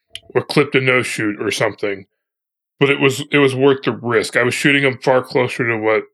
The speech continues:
my limits were on it. And the one was really good. Um, the, the one before Steele, it wasn't a bad stage. I was just a little slow on the first shot,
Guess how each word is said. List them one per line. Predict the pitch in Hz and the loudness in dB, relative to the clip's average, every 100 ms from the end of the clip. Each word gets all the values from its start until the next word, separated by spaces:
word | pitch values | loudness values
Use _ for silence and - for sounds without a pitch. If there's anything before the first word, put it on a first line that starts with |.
| _ | _
my | 127 123 117 110 | -10 -4 0 0
limits | 107 101 98 - | 0 -4 -6 -10
were | 98 87 | -12 -12
on | 82 87 | -12 -14
it. | _ _ _ _ _ _ _ - | _ _ _ _ _ _ _ -6
And | 143 147 - | -4 -4 -2
the | 147 151 | 0 2
one | 170 175 | 2 2
was | 160 135 | 0 0
really | 135 139 120 | 0 0 0
good. | 123 127 127 123 _ _ _ _ - | 0 2 0 -2 _ _ _ _ -6
Um, | 127 120 117 110 98 - - _ _ _ _ _ _ - | -2 0 0 -4 -8 -20 -20 _ _ _ _ _ _ -4
the, | 131 127 - | -2 -2 -2
the | 127 | 2
one | 139 147 | 4 4
before | 143 131 143 135 | 0 -2 2 2
Steele, | - 151 143 147 147 - _ _ _ _ - | 0 0 2 4 2 -2 _ _ _ _ -4
it | 135 | 2
wasn't | 139 131 139 | 2 2 0
a | 117 | 0
bad | 127 123 123 | 2 2 0
stage. | - 127 123 123 | 0 2 2 0
I | 113 | -2
was | 131 | -2
just | 127 - | -2 -2
a | |
little | 117 117 104 | -2 -2 -4
slow | - - 110 107 107 104 - - - - - - | -6 -4 2 4 4 2 -2 -10 -12 -16 -20 -12
on | 160 131 | -2 0
the | 101 | 0
first | 113 101 | 0 0
shot, | - 104 107 | 2 4 4